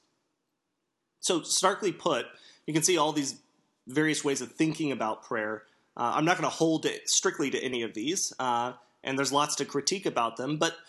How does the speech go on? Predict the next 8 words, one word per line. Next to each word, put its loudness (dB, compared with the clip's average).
maybe 0
there 4
are 4
some -2
parts 2
of -6
these, -2
uh, -2